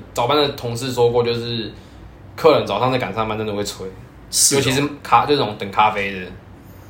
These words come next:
Speaker 2: 哦，哦，
Speaker 1: 就
Speaker 2: 所以那客人要买咖啡，
Speaker 1: 没有被催。
Speaker 2: 啊，他，他，他可以买现成的饮料。
Speaker 1: 啊，咖啡是现磨的啊，
Speaker 2: 对啊。
Speaker 1: 啊，你买那种保特瓶的咖啡，那个是假的咖啡啊。
Speaker 2: 哦，对啦，对啦。
Speaker 1: 对啊，喝的感觉是不一样的。
Speaker 2: 嗯，啊，他就是会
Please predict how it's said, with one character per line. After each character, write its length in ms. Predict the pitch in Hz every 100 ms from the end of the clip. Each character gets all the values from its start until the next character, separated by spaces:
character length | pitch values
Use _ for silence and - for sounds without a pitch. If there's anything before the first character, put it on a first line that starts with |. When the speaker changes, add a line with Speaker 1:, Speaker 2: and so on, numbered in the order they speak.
| - -
Speaker 2:
哦， 440 | 110 127 131 139 -
哦， 100 | 151
Speaker 1:
就 20 |
Speaker 2:
所 120 | 247
以 40 | 247
那 100 | 254
客 80 |
人 80 | 233
要 100 | 190
买 140 | 190 110
咖 180 | 117
啡， 100 | 120
Speaker 1:
没 60 | 180
有 60 | 151
被 80 |
催。 180 | 175 285
Speaker 2:
啊， 80 | 254
他， 160 | 254 254
他， 60 |
他 80 | 247
可 80 | 247
以 40 |
买 140 | 214 -
现 200 | 233 147
成 140 | -
的 60 | 104
饮 160 | 92
料。 160 | 117 117 95 - - - - - - - -
Speaker 1:
啊， 220 | 127 - - - - - - - - - -
咖 220 | - 151
啡 160 | 156 151
是 80 | 147
现 180 | 160
磨 280 | 127 101 80
的 80 | 82
啊， 240 | 73 - -
Speaker 2:
对 100 | 120
啊。 20 |
Speaker 1:
啊， 40 | 147
你 80 | 156
买 140 | 117
那 100 | 135
种 280 | 123 104 95 92 - - -
保 120 | 117 117
特 100 | 143
瓶 140 | 151
的 40 |
咖 140 | - 117
啡， 80 | 120
那 60 |
个 80 | 117
是 100 | 110
假 220 | 110 87
的 60 | 92
咖 240 | - 98
啡 120 | 95 90
啊。 120 | 90
Speaker 2:
哦， 60 | 85
对 140 | 120
啦， 140 | 104 92
对 180 | 104 95
啦。 180 | 87 98 - - - -
Speaker 1:
对 120 | 113
啊， 100 | 98
喝 140 | 95 139
的 40 |
感 140 | 143 107
觉 80 |
是 60 | 107
不 180 | 113 107
一 80 | 101
样 140 | 92 90
的。 60 | 107
Speaker 2:
嗯， 180 | 92
啊， 100 | 95 117
他 120 | 151
就 80 | 156
是 180 | 147 120 - - -
会 180 | 143